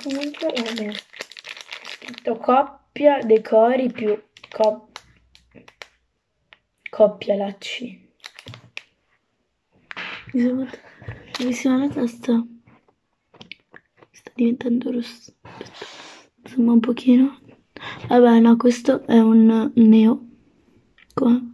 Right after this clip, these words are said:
non si vede molto, però va bene. Va bene. Allora. Dentro era rotto il cioccolato di su, c'erano delle crepe che non ho fatto io.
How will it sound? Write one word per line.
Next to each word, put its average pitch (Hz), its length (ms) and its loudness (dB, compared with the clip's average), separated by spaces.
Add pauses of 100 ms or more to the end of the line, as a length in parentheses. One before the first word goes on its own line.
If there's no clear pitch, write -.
non 233 220 6
si 233 160 -8
vede 240 200 -8
molto, 233 440 -14
però 240 180 -14
va 247 120 -14
bene. 226 320 -10 (1900)
Va - 520 -16
bene. 196 240 -18 (840)
Allora. 226 300 -18 (1200)
Dentro 359 520 -12
era 208 280 -6
rotto - 340 -16
il - 100 -20
cioccolato 240 600 -12
di 240 140 -8
su, - 220 -18 (180)
c'erano 233 320 -10
delle 233 220 -8
crepe - 420 -18 (540)
che - 180 -8
non 220 180 -8
ho 233 40 -12
fatto - 340 -12
io. 220 240 -8